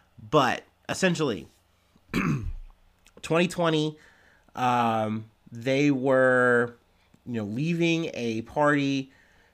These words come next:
and essentially, I guess they got into an altercation. She gets out of the car with a friend. They are walking away. Uh, Tory Lanez, you know, he pops out of the car.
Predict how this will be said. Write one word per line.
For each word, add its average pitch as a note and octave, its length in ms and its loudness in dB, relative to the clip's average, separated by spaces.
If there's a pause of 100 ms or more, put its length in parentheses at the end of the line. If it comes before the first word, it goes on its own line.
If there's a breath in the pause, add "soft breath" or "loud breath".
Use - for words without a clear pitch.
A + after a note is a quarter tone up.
(280 soft breath)
and A2 800 -4 (100)
essentially, D3 800 -2
I A#2 60 -6
guess B2 180 -6
they C3+ 80 -6
got B2 140 -2
into B2 180 -6
an A2+ 80 -2
altercation. C#3 960 -2 (440 soft breath)
She - 160 -4
gets D#3+ 200 0
out D3 180 4
of C#3+ 80 0
the C#3+ 80 -2
car C#3 320 2
with C3 160 -4
a C#3 60 -4
friend. C3 680 -2
They A2+ 220 -2
are G#2+ 120 -2
walking G#2+ 440 -8
away. C#3+ 920 2 (600 soft breath)
Uh, G2+ 220 0
Tory B2+ 300 -4
Lanez, D3 720 0 (240)
you C3 140 -6
know, A2 100 -4
he F3+ 180 -6
pops C#3+ 360 -2 (120)
out F3+ 200 4
of E3 100 2
the D3+ 80 -4
car. C#3 720 2